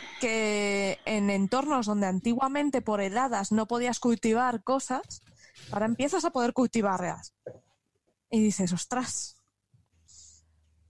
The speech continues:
Eso ya empieza un poco a ponerte los pelos de punta, ¿no?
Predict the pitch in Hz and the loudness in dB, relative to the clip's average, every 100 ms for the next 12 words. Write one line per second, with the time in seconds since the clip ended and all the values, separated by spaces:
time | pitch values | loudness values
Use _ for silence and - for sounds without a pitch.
0 | _ - - 202 233 240 254 269 277 285 | _ -12 -6 -2 0 -2 0 0 2 0
1 | 277 277 285 262 254 277 247 - 214 202 | 2 0 0 0 0 0 0 0 0 0
2 | 180 226 233 196 156 196 381 | 0 0 0 0 -2 -4 -6